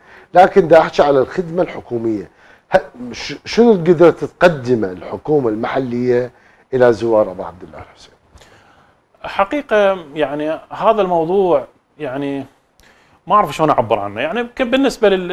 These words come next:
Speaker 2: لل-، كل أصحاب المواكب معتمدين على نفسهم.
Speaker 1: بالتأكيد. طبعًا كل محافظات العراق هذا أقولها.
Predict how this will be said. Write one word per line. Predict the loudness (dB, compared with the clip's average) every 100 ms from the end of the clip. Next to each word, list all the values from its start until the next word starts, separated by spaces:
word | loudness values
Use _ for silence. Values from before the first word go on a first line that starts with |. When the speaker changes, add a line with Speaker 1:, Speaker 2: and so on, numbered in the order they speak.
| -6 -4
Speaker 2:
لل-، | -4 -4 -6 -10 0
كل | 2 2
أصحاب | 2 0 0
المواكب | 0 -2 -2 -4
معتمدين | -2 0 0 0
على | 4 4
نفسهم. | 4 0 -4 -10 -12
Speaker 1:
بالتأكيد. | -16 -10 -10 -10 -20 _ _ _ _ _ 2
طبعًا | 6 8
كل | 8
محافظات | 6 6 8 6 4
العراق | -2 -2 -2
هذا | -4
أقولها. | -4 -6 -10